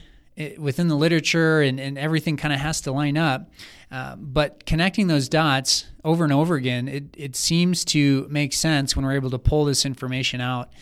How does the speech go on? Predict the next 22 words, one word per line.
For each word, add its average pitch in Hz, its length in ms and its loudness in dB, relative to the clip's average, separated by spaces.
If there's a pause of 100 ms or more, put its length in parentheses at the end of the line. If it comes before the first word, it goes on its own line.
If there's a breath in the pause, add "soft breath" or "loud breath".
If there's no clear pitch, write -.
(440 loud breath)
And 135 100 -8
so 143 140 2
in 151 80 0
this 185 120 2
situation, 143 880 0 (500 soft breath)
um, 131 520 -10 (580)
yeah, 156 320 2
these 135 220 0
endocrine 151 400 0
disrupting 143 520 0
chemicals 147 580 0
impacting 139 600 -2
cortisol. 135 680 -2 (420 loud breath)
So 131 400 0 (100)
the 131 180 -4
smell 127 240 0
of 120 100 -4
perfume, 143 480 -4 (280)
perfume, 135 460 2
smoke, 127 320 -4
gasoline, 120 580 -4 (460 loud breath)
uh, 120 300 -10